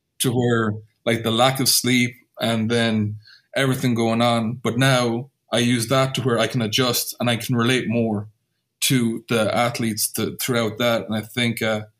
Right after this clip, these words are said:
that's one thing we turn off, is how our own life experiences can actually make you a way better coach than you think.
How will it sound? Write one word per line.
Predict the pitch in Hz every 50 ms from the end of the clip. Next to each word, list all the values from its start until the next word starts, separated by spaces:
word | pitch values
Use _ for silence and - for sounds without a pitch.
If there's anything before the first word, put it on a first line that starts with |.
| _ _ _ -
that's | 131 123 120 -
one | 139 135 143 143
thing | - 139 123
we | 120 113
turn | 110 - 127 117 117
off, | 113 113 98 98 - - - _ _ _ _ _ _ _ _ _ _ _
is | - 117 113 -
how | - 127 123 120
our | 120 120 123
own | 131 127 120
life | 127 127 123 127
experiences | 110 - - 131 120 110 113 107
can | - - 123
actually | 120 110 - 113 110
make | 123 120 117
you | 120 110 104
a | 107
way | 110 123 127 123
better | 113 113 110 110 107
coach | 107 - 131 120 107 -
than | - 110
you | 107 101
think. | - 117 110 92 - -